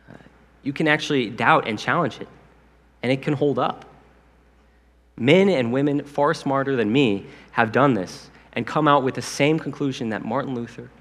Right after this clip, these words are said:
and Thomas and so many Christian, uh, so many other Christians have, that Christ really is the Savior. Faith, it's not living without doubt. Faith is trusting that God's promises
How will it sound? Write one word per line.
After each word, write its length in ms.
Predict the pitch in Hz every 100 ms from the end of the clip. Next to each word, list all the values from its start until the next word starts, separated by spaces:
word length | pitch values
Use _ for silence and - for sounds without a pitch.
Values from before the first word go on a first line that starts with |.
| - - - _ -
and 80 |
Thomas 600 | - 131 131 139 139 - - - - -
and 180 | 98 -
so 260 | - - 156
many 200 | 156 147
Christian, 500 | 139 131 - 123 113
uh, 100 | 117
so 160 | - 147
many 160 | 147
other 160 | 127 113
Christians 440 | - 117 98 95
have, 320 | - 107 87 - - _ _ _ _ _ _ _
that 120 | -
Christ 320 | - 160 143
really 460 | 151 147 180 165 165
is 460 | 156 151 120 - - - -
the 80 | 120
Savior. 500 | - 131 131 - - - - _ _ _ _ _ _ _ _ _ _ _ _ _ _ _ _ _ _ _ _
Faith, 300 | 151 180 - - - - -
it's 160 | -
not 180 | 156 123
living 220 | 135 120
without 280 | 107 95 87
doubt. 220 | 85 82 - - _ _ _ _ _ _ _ _
Faith 220 | 156 165
is 120 | 143
trusting 420 | - 147 - 127
that 100 | 113
God's 260 | 110 113 110
promises 460 | - 104 95 98